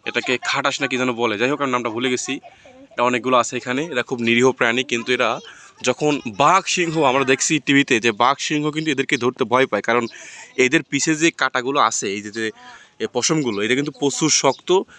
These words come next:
একটা খেজুরের কাঁটার থেকে শক্ত। যখন, আহ, কোনো বাঘ বা সিংহ এদেরকে আক্রমণ করতে যায়,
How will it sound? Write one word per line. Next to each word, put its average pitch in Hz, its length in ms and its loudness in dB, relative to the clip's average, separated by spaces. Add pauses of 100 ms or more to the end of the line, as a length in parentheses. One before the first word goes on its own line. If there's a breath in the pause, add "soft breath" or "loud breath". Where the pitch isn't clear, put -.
(280 loud breath)
একটা 104 180 -2
খেজুরের 151 400 2
কাঁটার 135 280 -2
থেকে 135 140 -8
শক্ত। 107 380 -6 (880 loud breath)
যখন, 156 460 2 (140)
আহ, 117 680 2
কোনো 135 460 4
বাঘ 127 300 2
বা 131 100 -4
সিংহ 127 300 -4
এদেরকে 123 240 -2
আক্রমণ 143 460 0
করতে 151 340 0
যায়, 104 240 -2